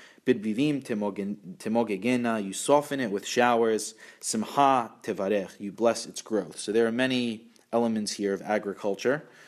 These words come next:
until we finally have the growth that we need to satiate ourselves from. Aitarta shenat tovatecha, you crown the year with your great, with your goodness.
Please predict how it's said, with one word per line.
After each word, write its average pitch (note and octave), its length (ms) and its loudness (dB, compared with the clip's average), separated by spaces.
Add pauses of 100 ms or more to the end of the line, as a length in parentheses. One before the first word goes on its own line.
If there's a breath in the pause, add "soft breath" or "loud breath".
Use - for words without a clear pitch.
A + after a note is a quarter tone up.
(180 loud breath)
until G#2 260 -2
we G#2 100 -2
finally G#2+ 480 0
have G2+ 300 -2
the F#2 80 -6
growth G2 480 -2
that F#2+ 180 -6
we G2 120 -6
need G2 320 -8
to F#2 260 -6 (360)
satiate G2+ 460 -2
ourselves F#2+ 440 2
from. - 240 -16 (440 loud breath)
Aitarta D3+ 600 4
shenat A2+ 440 0
tovatecha, G#2+ 720 0
you F#2+ 60 -8
crown D3 640 2
the G#2+ 80 -4
year B2 520 2 (260 soft breath)
with - 180 -12
your F#2 80 -6
great, B2+ 400 0
with G2+ 160 -10
your G2 80 -4
goodness. B2+ 560 2